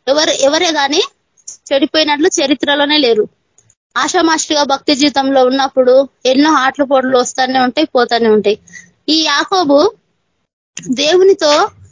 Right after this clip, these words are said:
దే-, ఆ రాత్రి అందు తను ఒక్కడే ఒంటరిగా మిగిలిపోయినంట. తనకి భార్యలు ఉన్నారు, పిల్లలు ఉన్నారు, దాస దాసి జనాంగం ఉంది,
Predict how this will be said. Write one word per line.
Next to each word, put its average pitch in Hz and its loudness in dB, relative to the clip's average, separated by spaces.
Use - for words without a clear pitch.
దే-, 302 0
ఆ 269 -2
రాత్రి 311 2
అందు 320 2
తను 285 0
ఒక్కడే 370 0
ఒంటరిగా 330 0
మిగిలిపోయినంట. 269 0
తనకి 240 -2
భార్యలు 254 0
ఉన్నారు, 285 4
పిల్లలు 277 2
ఉన్నారు, 269 2
దాస 240 0
దాసి 262 0
జనాంగం 277 2
ఉంది, 285 4